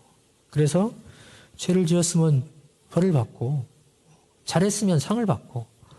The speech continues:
응? 보상해주고 그렇게 해야 되는데 조금 요즘에, 어,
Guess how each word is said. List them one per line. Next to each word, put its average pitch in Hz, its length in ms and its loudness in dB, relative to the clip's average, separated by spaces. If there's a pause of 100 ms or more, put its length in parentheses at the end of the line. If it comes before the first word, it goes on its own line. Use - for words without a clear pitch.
(220)
응? 160 180 -2
보상해주고 156 800 2 (440)
그렇게 156 280 0
해야 170 160 4
되는데 131 540 2 (600)
조금 - 320 0
요즘에, 127 480 -2 (320)
어, - 40 -16